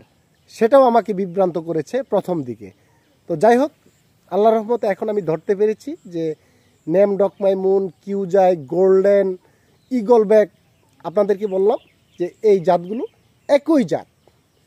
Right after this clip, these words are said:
পুরনো জাতগুলোই নতুন নামকরণে প্রতারকরা আমাদের, আহ, কে বিভ্রান্ত করে থাকে। তো আপনারা সবাই সতর্ক থাকবেন এবং জেনে বুঝে জাত সংগ্রহ করবেন।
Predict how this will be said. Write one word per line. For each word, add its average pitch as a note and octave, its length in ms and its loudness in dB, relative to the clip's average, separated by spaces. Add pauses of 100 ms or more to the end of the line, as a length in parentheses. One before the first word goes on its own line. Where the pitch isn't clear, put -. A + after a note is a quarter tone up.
(580)
পুরনো D#4 720 2
জাতগুলোই G3+ 760 2 (300)
নতুন C#4+ 640 2
নামকরণে B3 640 2 (300)
প্রতারকরা A3+ 600 -2
আমাদের, G3+ 380 0
আহ, F3+ 360 -4
কে F3 120 -8
বিভ্রান্ত F#3 500 0
করে G#3+ 240 -4
থাকে। G#3+ 240 -12 (760)
তো E3+ 100 -2
আপনারা F3+ 420 -2
সবাই G3 260 -6
সতর্ক G3 440 -8
থাকবেন G3 420 -6 (180)
এবং G3+ 340 -2
জেনে A#3 320 6
বুঝে A3+ 300 -2 (340)
জাত G3 220 0
সংগ্রহ D#3 280 -6
করবেন। D3 260 -14